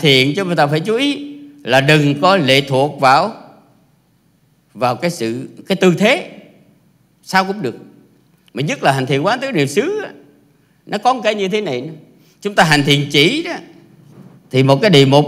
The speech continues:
chẳng hạn như đề mục màu trắng, một, một cái dĩa trắng tròn bằng một gang, một bốn ngón, tức là hai mươi lăm xăng ti mét hoặc ba mươi xăng ti mét, để xa phía trước một hắt tay, cứ ngồi chú tâm như thế này,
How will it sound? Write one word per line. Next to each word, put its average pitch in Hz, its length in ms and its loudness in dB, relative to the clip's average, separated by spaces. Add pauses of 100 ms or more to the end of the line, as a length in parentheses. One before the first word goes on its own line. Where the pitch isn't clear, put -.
chẳng 196 180 -2
hạn 165 240 2
như 180 140 -2
đề 139 200 0
mục 131 260 -8
màu 123 220 -8
trắng, 359 260 -2 (1500)
một, 110 360 -14 (240)
một 113 140 -10
cái 170 160 -4
dĩa 131 200 0
trắng 277 320 -2
tròn 127 840 2 (440)
bằng 117 200 -6
một 110 100 -8 (1000)
gang, 160 420 2
một 110 120 -4 (320)
bốn 196 280 -2
ngón, 269 360 -2 (220)
tức 208 140 -8
là 117 200 -4
hai 170 160 -2
mươi 160 100 -6
lăm 160 140 -6
xăng 151 180 -10
ti 156 100 -10
mét 196 160 0 (680)
hoặc 120 220 -8
ba 156 120 2
mươi 156 160 -4
xăng 147 160 -6
ti 147 80 -8
mét, 165 180 -8 (420)
để 123 200 -2
xa 156 240 2
phía 151 180 -6
trước 277 180 -10
một 127 120 -8
hắt 165 200 -8
tay, 147 240 0
cứ 175 80 -8
ngồi 113 300 -4
chú 247 200 -4
tâm 139 180 -2
như 143 80 -4
thế 175 140 -6
này, 107 200 -8